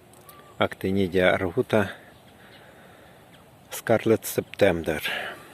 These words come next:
Ну, ось дивіться, досить насичений, темний,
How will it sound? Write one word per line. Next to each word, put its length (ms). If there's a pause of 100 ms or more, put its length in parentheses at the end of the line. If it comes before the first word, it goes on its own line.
(1400)
Ну, 120 (160)
ось 180
дивіться, 560 (1300)
досить 600 (960)
насичений, 920 (960)
темний, 540